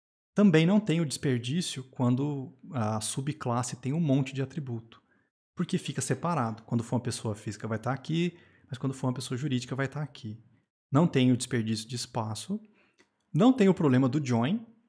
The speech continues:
porque quando você busca uma pessoa física, ele já vai direto nessa tabela, quando você busca uma pessoa jurídica, vai direto nessa tabela. "Ah, então é perfeito, professor." Não,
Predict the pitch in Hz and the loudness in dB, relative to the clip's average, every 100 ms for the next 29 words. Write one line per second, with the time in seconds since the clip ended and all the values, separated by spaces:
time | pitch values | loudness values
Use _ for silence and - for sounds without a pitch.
0 | _ _ _ _ _ - 143 - 151 175 | _ _ _ _ _ -10 -6 0 2 2
1 | 147 - 139 127 - 127 131 127 131 117 | 2 0 -4 -6 -4 -6 -4 -6 -4 -2
2 | 120 120 123 117 120 123 120 120 - - | 0 0 2 0 0 -2 0 0 -4 -8
3 | 123 135 160 170 165 135 131 - 123 131 | -4 0 0 -2 -4 -6 -6 -6 -4 -6
4 | - 127 123 123 120 120 123 123 131 127 | -6 -10 -8 -6 -4 -2 -4 -6 -8 -4
5 | 123 123 123 123 123 131 139 120 120 117 | -4 -4 -4 -6 -8 -10 -10 -10 -12 -18
6 | _ _ _ _ _ 123 107 113 123 131 | _ _ _ _ _ -2 -2 -2 -2 0
7 | 247 - 185 185 185 123 131 - 117 113 | 0 0 2 2 0 -12 -12 -10 -12 -12
8 | _ _ _ _ _ - 175 202 143 117 | _ _ _ _ _ -2 2 4 2 -4